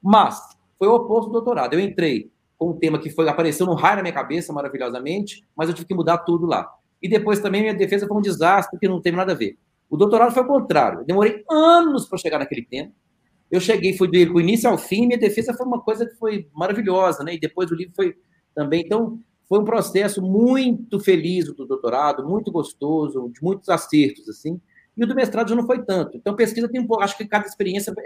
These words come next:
né, assim, é... as experiências são diferentes, eu mesmo vivi duas experiências muito diferentes, mas, é... todas elas são muito enriquecedoras, eu acho, né? Então,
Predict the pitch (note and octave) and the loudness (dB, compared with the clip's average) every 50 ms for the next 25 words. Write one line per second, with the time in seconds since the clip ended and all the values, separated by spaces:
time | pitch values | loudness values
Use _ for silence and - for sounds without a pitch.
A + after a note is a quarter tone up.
0 | G3 G3+ A3+ A#3 F#3+ - - D#3 D#3 D3+ D3 C#3+ C#3+ C#3 C#3+ C#3+ C#3 - - - | -6 -4 -2 -2 -2 -2 -4 -8 -10 -8 -6 -6 -6 -6 -6 -8 -10 -8 -4 -4
1 | F3 E3+ E3 D3+ - G#3+ B3 A#3 - G#3+ F3+ C#3+ C#3 E3+ F#3 - F#3+ G3+ G3 E3+ | -2 -2 -4 -4 -4 -4 -4 -4 -2 -2 -2 0 -2 -4 -2 0 0 0 2 0
2 | D#3+ E3 D#3 D#3 F3 D3 E3 F3 D#3+ - - D3 C#3+ C#3 C3 C3 D3+ E3 D#3+ D3 | -2 -2 -2 -4 -4 -2 -2 -4 -4 -4 -4 -4 -4 -6 -6 -6 -6 -6 -6 -6
3 | - - B2+ A#2 C3+ D#3+ F3 - - - _ _ _ _ _ _ _ _ _ _ | -6 -4 -4 -4 -4 -4 -6 -8 -14 -20 _ _ _ _ _ _ _ _ _ _
4 | _ - D#3 D#3+ E3 E3 F3 G3 G3+ G3 - - - - E3+ D#3+ D#3+ D3+ D3 C#3+ | _ -8 -4 0 0 2 2 0 -2 -4 -6 -10 -8 -2 0 2 4 4 2 2
5 | C#3 C3+ B2+ A#2+ G#2+ G#2 - - _ _ _ _ _ _ _ _ _ _ _ _ | 0 0 0 0 0 -2 -6 -10 _ _ _ _ _ _ _ _ _ _ _ _
6 | _ _ - - G3 G#3 G#3 G3+ D#3 F3 F#3+ F#3+ F#3 F#3+ F#3 G3 G3 G3+ G3 F#3+ | _ _ 0 4 4 6 6 6 4 4 2 0 2 0 0 0 2 2 2 2
7 | G3 G3+ G3 G3 G#3 G3 E3 C3+ B2 A2+ G#2+ A2+ A2+ G#2+ F#2 D#2+ - - - - | 4 2 2 2 0 0 2 2 2 2 2 2 0 -2 -2 -4 -8 -12 -10 -8
8 | B2 C#3+ D3 - _ _ _ _ _ _ _ _ _ - D3+ D3+ A3+ C4 A3+ | -6 -6 -6 -8 _ _ _ _ _ _ _ _ _ -4 0 2 2 2 0